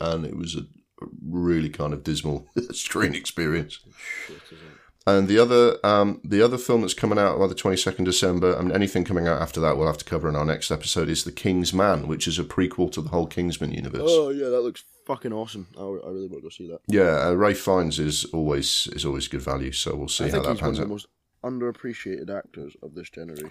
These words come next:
Speaker 1: I'd put you about right on that. That, I mean, I've never seen him do any d-, d-, be bad, and he's always livened up anything I've seen him in. Um, I'm a big, you know, I'm a big advocate of Strange Days. It's one of our, you know, one of the big hidden gems that we did on this podcast,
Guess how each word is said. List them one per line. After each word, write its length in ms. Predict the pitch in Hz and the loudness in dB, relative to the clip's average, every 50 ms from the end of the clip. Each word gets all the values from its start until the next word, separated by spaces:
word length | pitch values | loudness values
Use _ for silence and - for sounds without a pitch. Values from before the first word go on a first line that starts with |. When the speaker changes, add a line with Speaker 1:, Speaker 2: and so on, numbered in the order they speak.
| - | -2
Speaker 1:
I'd 220 | - 113 - - - | -2 0 0 0 0
put 160 | - 165 - | 0 2 4
you 120 | 117 98 | 4 4
about 220 | 87 85 85 82 85 | 6 4 4 4 4
right 220 | 90 101 120 113 | 4 2 4 4
on 100 | 85 82 | 2 2
that. 180 | 78 71 60 69 | 2 0 0 0
That, 120 | 90 92 - | 0 2 2
I 60 | - | 2
mean, 140 | 104 110 110 | 2 4 4
I've 180 | 113 104 - 123 | 4 4 4 4
never 220 | 131 143 131 120 | 2 2 2 2
seen 220 | - - 120 110 | 2 2 2 4
him 80 | 95 90 | 2 2
do 140 | 85 95 90 | 2 2 2
any 180 | 85 85 82 | 2 0 -2
d-, 180 | 78 - - 87 | -4 -6 -6 -6
d-, 180 | - 82 - 67 | -6 -6 -8 -6
be 160 | - 90 80 | -4 -4 -2
bad, 380 | 76 - 90 82 80 82 - | 0 2 2 2 2 0 -2
and 120 | - 82 90 | 0 0 0
he's 140 | 85 85 95 | 0 2 2
always 300 | 101 107 107 95 82 90 | 4 4 4 4 4 4
livened 340 | 87 87 87 82 80 82 | 2 2 2 2 2 0
up 80 | 80 - | 0 0
anything 300 | 80 82 80 - 82 80 | 0 -2 -4 -2 -2 -2
I've 100 | 80 76 | -2 -2
seen 240 | - - 90 82 80 | 0 0 0 0 -2
him 80 | 76 - | -2 -6
in. 180 | - - - _ _ _ _ _ _ _ _ _ _ _ _ _ _ _ _ - | -8 -10 -14 _ _ _ _ _ _ _ _ _ _ _ _ _ _ _ _ -2
Um, 400 | 76 78 78 78 78 78 80 - - | 0 2 4 4 4 2 2 2 2
I'm 140 | 92 98 | 4 4
a 60 | 95 90 | 4 2
big, 300 | - 98 95 90 - - - - | 4 2 2 2 2 -4 -8 -4
you 140 | - 90 82 | 0 0 2
know, 100 | 78 82 | 4 4
I'm 80 | 85 | 2
a 60 | 85 78 | 2 2
big 160 | 80 87 82 | 2 2 2
advocate 400 | 85 82 76 80 76 - 85 - | 2 0 0 -2 -4 -4 -4 -4
of 100 | - 76 | -2 -4
Strange 460 | - - - 85 78 76 73 76 - | -4 -2 0 0 0 0 -2 -4 0
Days. 400 | - 87 76 71 71 71 69 - | 2 2 2 2 0 -2 -6 -6
It's 160 | - - - - | -6 -6 -6 -4
one 140 | 76 73 | -4 -2
of 80 | 71 71 | -2 -2
our, 160 | 71 71 - | -2 -2 -2
you 60 | 78 | -2
know, 100 | 73 69 | -4 -4
one 220 | 71 71 - 71 76 | -4 -6 -4 -4 -4
of 80 | 76 | -4
the 40 | 71 | -4
big 300 | 69 69 - 92 82 69 | -6 -4 -2 -2 -2 0
hidden 260 | 71 80 73 - 71 | -2 -4 -4 -4 -4
gems 360 | 67 - 78 73 71 71 - - | -2 -2 -2 -2 -2 -4 -6 -6
that 120 | 73 71 | -6 -6
we 80 | 73 - | -4 -4
did 180 | - 76 73 | -4 -4 -4
on 120 | 73 71 69 | -4 -4 -6
this 100 | 71 - | -6 -4
podcast, 560 | - 78 76 76 - - 71 71 - - | -4 -4 -4 -4 -4 -6 -6 -6 -6 -8